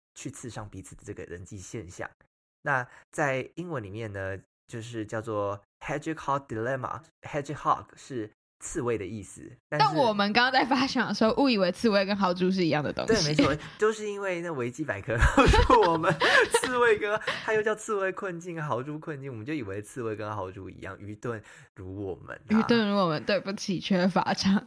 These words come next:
Speaker 2: 识。
Speaker 1: 对，那没想到我们一查发现，原来刺猬跟豪猪是截然不同的两种动物。
Speaker 2: 对，我们本来自己以为超聪明，就是啊，豪猪就是刺猬，<laughs> 海胆又是海刺猬。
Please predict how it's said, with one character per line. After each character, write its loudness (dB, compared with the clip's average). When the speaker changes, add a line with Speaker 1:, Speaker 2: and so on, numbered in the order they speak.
Speaker 2:
识。 2
Speaker 1:
对， 2
那 0
没 -4
想 -2
到 0
我 -2
们 -8
一 -8
查 -8
发 -4
现， -8
原 -8
来 -8
刺 -6
猬 -2
跟 -2
豪 -2
猪 -10
是 -8
截 -10
然 -4
不 -8
同 -8
的 -6
两 -8
种 -12
动 -2
物。 -14
Speaker 2:
对， 2
我 0
们 0
本 4
来 2
自 2
己 0
以 6
为 2
超 2
聪 2
明， 0
就 4
是 4
啊， 2
豪 2
猪 2
就 2
是 4
刺 0
猬， 8
<laughs> 2
海 4
胆 2
又 4
是 -2
海 2
刺 0
猬。 4